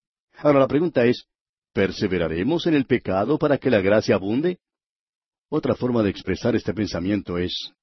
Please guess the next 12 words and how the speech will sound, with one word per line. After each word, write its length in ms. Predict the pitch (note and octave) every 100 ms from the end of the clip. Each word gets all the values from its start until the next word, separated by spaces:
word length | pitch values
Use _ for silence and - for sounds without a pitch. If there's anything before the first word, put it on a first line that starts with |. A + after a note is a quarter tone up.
| _ _ _
¿hemos 340 | F#2+ G2 A2
de 140 | F#2 G2
perseverar 640 | G2+ F2+ G2+ E2 D#2 F2
en 100 | G#2+
el 140 | A2+ G2+
pecado 580 | G2+ - G#2 A#2 C3
para 240 | A2 A2+ G#2+
que 120 | A2
la 120 | G2
gracia 400 | E2+ F#2+ G2+ A2
se 140 | G2 G2+
multiplique? 720 | F#2+ D#2+ F#2+ G2 G#2+ F#3